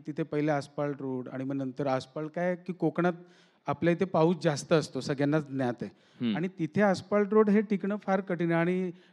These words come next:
Speaker 1: ट्रॅफिक हेवी चालते. इस्पातपर्यंत, इथून पेण, आपण वडखळपर्यंत गेलात की ट्रॅफिक हेवी असते.
Speaker 2: हो.
Speaker 1: त्यामुळे कॉन्ट्रॅक्टर काय आणि, अ, अधिकारी लोक काय, त्यांना शेवटी तो समोर प्रश्न असतोच. आणि त्यामुळे आता हा मार्ग त्याच्यातून योग्य काढून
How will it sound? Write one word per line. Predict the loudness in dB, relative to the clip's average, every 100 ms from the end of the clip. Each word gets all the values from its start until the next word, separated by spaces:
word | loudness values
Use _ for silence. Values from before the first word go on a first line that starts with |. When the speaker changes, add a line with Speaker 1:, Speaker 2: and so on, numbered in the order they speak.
| _
Speaker 1:
ट्रॅफिक | 2 4 4 2 4
हेवी | 4 6
चालते. | 4 4 2 -2 -6 -10 _ _ _
इस्पातपर्यंत, | -2 4 6 6 4 2 4 4
इथून | 2 4 0 0
पेण, | 2 2 2
आपण | -2 0
वडखळपर्यंत | 0 -2 0 0 2 -2 -2
गेलात | -2 -2 -2
की | -6
ट्रॅफिक | -4 -2 -2 -2
हेवी | -2 0 -2
असते. | -4 -10 -20 _ _ -6
Speaker 2:
हो. |
Speaker 1:
त्यामुळे | 0 0 0 -2
कॉन्ट्रॅक्टर | -2 -2 -2 -4 -2 -4
काय | -4 -4 -2
आणि, | -2 -2 -2 -6 -10 _ -20 _ -10
अ, | -10 -2
अधिकारी | 0 2 2 2 0
लोक | -2 -4
काय, | -4 -4
त्यांना | 0 2 2
शेवटी | 2 0
तो | 2 0
समोर | 2 2 2
प्रश्न | 2 -2 0
असतोच. | 0 0 -4 -8 -10 _ _ _ _
आणि | -8 -4 2
त्यामुळे | 2 4 0
आता | 2 2
हा | 4
मार्ग | 4 2 0 -2
त्याच्यातून | -2 -4 -4 -2
योग्य | -2 -2 -2
काढून | -2 -2 -2 -6